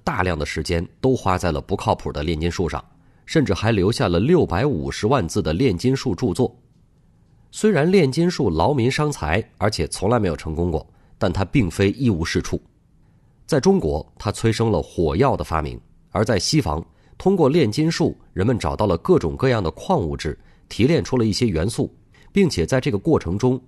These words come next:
积累了化学实验的经验和方法，而且发明出了许多的实验设备。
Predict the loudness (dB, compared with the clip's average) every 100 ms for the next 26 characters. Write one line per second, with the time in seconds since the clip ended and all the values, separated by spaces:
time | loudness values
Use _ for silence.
0 | -8 0 2 2 -2 -4 0 0 0 0
1 | -2 -2 0 0 0 -2 -4 0 2 0
2 | -2 -2 -2 -2 -8 -14 _ _ _ -2
3 | -2 -2 0 0 0 0 -2 -2 -8 -4
4 | -2 -2 -4 0 0 2 0 0